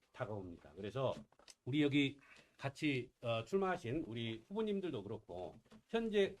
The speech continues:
군 의원들도 그렇고 이 군 의원을 하시려고 지금 준비 중인 분들도 그렇고 정신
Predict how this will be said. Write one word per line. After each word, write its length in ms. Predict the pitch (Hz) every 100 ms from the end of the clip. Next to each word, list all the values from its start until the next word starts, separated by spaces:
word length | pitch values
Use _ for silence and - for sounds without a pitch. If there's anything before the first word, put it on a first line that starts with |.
| _
군 240 | - 156
의원들도 540 | 117 135 190 196 190 156
그렇고 480 | 143 113 - 80 - - - - - -
이 300 | 123 123 120
군 260 | - 220 185
의원을 400 | 147 208 214 190
하시려고 600 | 214 233 220 190 165 -
지금 300 | - 151 147
준비 240 | - 160 180
중인 200 | 175 151
분들도 320 | 139 131 120
그렇고 500 | 104 95 - 123 - _ _ - _
정신 580 | - 156 - 147 143